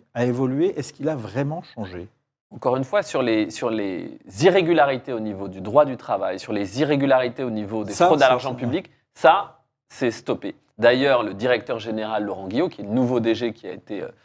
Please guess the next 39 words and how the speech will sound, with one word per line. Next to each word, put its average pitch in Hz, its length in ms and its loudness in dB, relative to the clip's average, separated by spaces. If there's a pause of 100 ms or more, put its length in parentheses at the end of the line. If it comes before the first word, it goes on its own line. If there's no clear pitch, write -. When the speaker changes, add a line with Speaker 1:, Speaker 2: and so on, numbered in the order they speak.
(380)
Speaker 2:
euh, 98 140 -6
mis 113 180 0
en 107 100 -2
place 110 340 -2
ces 104 100 -12
derniers 101 280 -6
mois 107 200 -2
après 101 240 -4
la 107 120 -2
publication 98 540 -14
du 98 120 -6
livre, 233 240 0 (400)
a 117 120 6
sorti - 720 -4 (420)
du 113 200 2
groupe 123 480 0 (380)
une 123 120 0
trentaine 180 500 0
de 127 80 0
cadres 190 400 2
dirigeants 135 560 0
qui - 160 -4
étaient - 200 0
à 175 80 8
l'origine 180 760 0
de 131 100 -2
ce - 80 -8
système. 113 400 -4
Speaker 1:
Mmh. - 60 -8 (140)
Speaker 2:
Et 151 320 4
il 113 120 -2
est 107 40 2
allé 107 160 0
plus 135 180 -6
loin, 220 140 0
il 175 100 2
a 208 60 6
porté - 460 -2
plainte, 123 540 -6